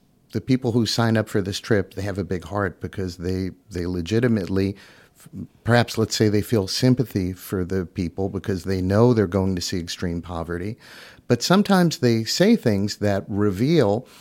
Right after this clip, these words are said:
what I, I think might be a, a misguided understanding of poverty. For example, "If I could only take the domino out of that person's hand and replace it with the book,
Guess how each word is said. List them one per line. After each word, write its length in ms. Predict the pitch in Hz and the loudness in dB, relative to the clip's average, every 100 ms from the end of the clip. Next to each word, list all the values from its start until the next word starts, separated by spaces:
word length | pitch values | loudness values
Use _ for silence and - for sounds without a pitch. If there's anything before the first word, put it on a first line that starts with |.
| - - - | -20 -20 -8
what 220 | 107 117 | -2 0
I, 220 | 117 117 - | 2 0 -2
I 100 | 107 | -2
think 320 | - 139 123 | 2 2 2
might 300 | 110 113 110 | 0 -2 0
be 200 | 113 107 | 0 2
a, 220 | 98 95 - | 0 -2 -4
a 80 | 98 | -6
misguided 880 | 107 127 - 107 117 131 110 98 - | -4 -4 -2 0 2 2 0 -4 -6
understanding 800 | 101 98 95 - 101 95 92 90 | -4 -2 -4 -4 -4 -2 -2 -4
of 200 | 85 - | -8 -6
poverty. 520 | 95 87 87 82 92 | -4 -4 -4 -6 -8
For 220 | 90 110 | -4 -2
example, 640 | 104 95 147 156 90 101 _ - | 0 2 2 2 0 -4 _ -4
"If 160 | 113 | 0
I 100 | 135 | 2
could 220 | 165 160 131 | 2 2 2
only 440 | 156 196 196 196 | 0 2 2 2
take 360 | 165 - 156 - | 0 0 0 2
the 100 | 123 | 0
domino 600 | 98 123 170 151 117 101 | 4 6 6 6 4 2
out 140 | 101 101 | 0 -4
of 120 | 95 | -4
that 220 | 110 120 | -4 -2
person's 460 | 139 127 - 110 - | -2 -2 0 -2 -2
hand 480 | 139 190 113 101 | 0 0 0 -2
and 160 | 101 95 | -4 -6
replace 460 | 95 - 117 113 110 | -8 -4 -4 -2 -4
it 80 | |
with 220 | 98 101 - | -2 -4 -4
the 100 | 85 | -8
book, 580 | - 151 147 90 - | 0 4 4 2 -6